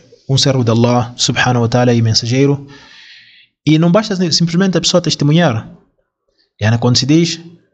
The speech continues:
"Man qala kada, man shahida kada", aquele que dizer tal e tal coisa, aquele que testemunha tal coisa, não é a pessoa simplesmente falar isso com a sua boca e prontos.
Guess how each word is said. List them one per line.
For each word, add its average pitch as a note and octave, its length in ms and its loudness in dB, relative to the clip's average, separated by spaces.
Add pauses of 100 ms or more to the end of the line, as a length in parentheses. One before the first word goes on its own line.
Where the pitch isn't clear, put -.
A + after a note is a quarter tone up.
(220)
"Man C3 180 0
qala D3 380 2
kada, C#3+ 540 0
man C3 200 0
shahida C#3 440 0
kada", D3 520 -2 (540)
aquele D3+ 200 -2
que C#3+ 120 -4
dizer C#3 280 0
tal C#3+ 220 0
e C3+ 60 0
tal C#3 200 0
coisa, C#3 320 0
aquele C#3+ 220 -2
que C#3+ 120 -8
testemunha C#3+ 400 2
tal D3 180 2
coisa, D#3 420 0 (340)
não C3 140 0
é G#3 140 2 (560)
a C3 80 -4
pessoa E3 520 0
simplesmente D3+ 460 0
falar C#3+ 300 2
isso D3 280 -2
com - 180 -4
a B2+ 40 2
sua C#3+ 160 0
boca C#3 240 0
e D#3+ 60 0
prontos. C3 460 -2